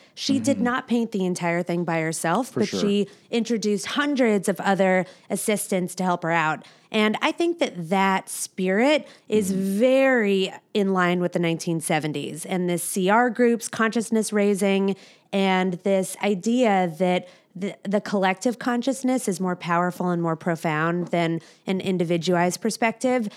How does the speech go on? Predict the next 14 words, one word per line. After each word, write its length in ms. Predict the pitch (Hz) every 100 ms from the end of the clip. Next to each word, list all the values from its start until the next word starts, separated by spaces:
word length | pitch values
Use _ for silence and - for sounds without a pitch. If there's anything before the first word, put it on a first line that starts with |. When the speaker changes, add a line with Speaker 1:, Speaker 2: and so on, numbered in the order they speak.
| - _ -
Speaker 1:
And 360 | 233 233 233 -
I 80 | 262
love 300 | 277 370 -
that 260 | 165 -
'cause 160 | - 220
it's 200 | 269 -
dialogical. 760 | - 269 262 226 233 254 254
It 100 | 254
isn't 260 | 208 185 202
just 300 | - 180 -
her 280 | - 185 180
view, 520 | 156 151 180 180 180
her 160 | 175 175
voice. 520 | 151 165 175 175 -